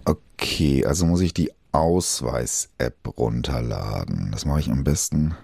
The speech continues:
auf meinem Smartphone. Transport-Pin. Ach, meine Güte. Jetzt wollen die eine pin von mir haben.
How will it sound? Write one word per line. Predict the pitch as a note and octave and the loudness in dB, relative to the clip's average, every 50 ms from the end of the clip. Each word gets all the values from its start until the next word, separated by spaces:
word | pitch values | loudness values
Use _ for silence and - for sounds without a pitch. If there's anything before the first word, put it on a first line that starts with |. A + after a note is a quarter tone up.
| - _ _ | -18 _ _
auf | - - - - | -12 -12 -8 -4
meinem | - C2 C2 B1+ B1 B1+ B1+ - | 0 2 2 4 2 2 0 0
Smartphone. | - - - - B1 A#1 B1+ C#2+ D2+ D#2 E2+ F2 - - - - - - G#2+ A2 A2 A#2+ B2 C3 C#3 D3+ D#3+ E3 F3 F#3 - - _ _ _ | -2 -2 -2 -2 0 0 2 2 2 2 2 0 -2 -4 -10 -10 -4 0 0 2 2 4 4 4 4 4 4 4 2 2 -2 -6 _ _ _
Transport-Pin. | - - - - E2 D#2+ - - - - - _ - D2 D2 E2 E2+ E2+ - - - - - _ _ - - - - D2 D2 D2 - - - - - - - - - - - - - | -8 -2 2 2 2 4 2 2 -2 -4 -4 _ 0 2 4 4 2 2 0 -2 -8 -10 -12 _ _ -4 -2 2 2 2 4 4 2 2 0 -2 -4 -6 -8 -12 -14 -14 -8 -4 -2
Ach, | - - - - - | -2 -2 -2 0 2
meine | - C#2+ C#2+ C#2 B1 | 2 4 4 4 4
Güte. | G#1+ C2+ C2+ - D2+ D2 - - - - - - - - - - - - - - | 4 4 4 4 4 2 2 -4 -8 -8 -6 -6 -6 -4 -6 -6 -6 -8 -2 -2
Jetzt | - - - | -2 0 2
wollen | G2 G2 G#2+ | 2 4 4
die | G#2 | 4
eine | F#2+ F2+ E2 | 4 4 2
pin | - - - C#3 D3+ D#3 | 0 0 2 2 2 2
von | - - F#2 D#2+ D#2+ | 0 0 0 0 2
mir | D#2+ E2 E2 E2 E2+ | 2 2 2 2 2
haben. | E2+ E2 F2 F#2+ G2 F#2+ G2+ A2 A#2 B2+ C#3 D3+ D3+ D3+ C3+ | 4 4 4 4 2 2 2 2 4 4 4 4 2 2 0